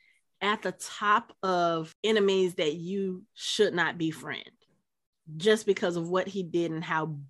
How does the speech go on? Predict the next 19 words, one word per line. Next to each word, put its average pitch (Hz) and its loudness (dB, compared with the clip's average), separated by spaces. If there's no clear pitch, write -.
brutal 196 2
it - -8
was. - -16
But 214 2
at 220 -2
the 196 -4
same 220 -2
time, 226 -4
he's 339 4
also 254 4
one 214 2
of 190 -2
the 190 2
villains 190 0
that 156 -2
has 196 0
a 190 -4
stake 233 -2
in 202 4